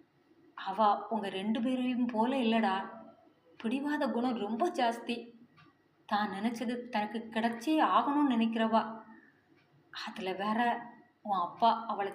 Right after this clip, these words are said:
சீண்டி விட்டுருக்காரு. அதான்டா பயமா இருக்கு." "என்னம்மா நீ?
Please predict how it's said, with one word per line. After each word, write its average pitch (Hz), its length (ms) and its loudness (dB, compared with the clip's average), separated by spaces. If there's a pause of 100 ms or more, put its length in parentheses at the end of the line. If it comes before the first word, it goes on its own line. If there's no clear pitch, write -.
(140)
சீண்டி 233 40 0
விட்டுருக்காரு. 226 840 2 (920)
அதான்டா 214 680 0
பயமா 208 360 2
இருக்கு." 214 640 -4 (880)
"என்னம்மா 453 500 6
நீ? 254 340 4